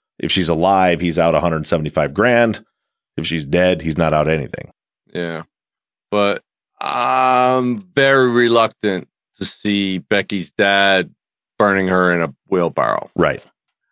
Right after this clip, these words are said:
Speaker 2: Uh, to me, that's a real, he would have to be a pretty major psychopath to be doing that.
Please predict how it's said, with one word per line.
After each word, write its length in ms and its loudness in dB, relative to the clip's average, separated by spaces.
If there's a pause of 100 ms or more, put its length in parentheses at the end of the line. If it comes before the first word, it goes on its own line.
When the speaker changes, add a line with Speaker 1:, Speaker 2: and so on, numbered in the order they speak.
(320)
Speaker 2:
Uh, 640 2
to 240 -10
me, 720 0 (440)
that's 480 0
a 160 0
real, 480 0
he 180 0
would 160 2
have 180 0
to 60 -20
be 280 -2
a 260 0 (160)
pretty 240 -2
major 500 0
psychopath 720 -4 (120)
to 60 -20
be 160 -18
doing 300 -12
that. 300 -4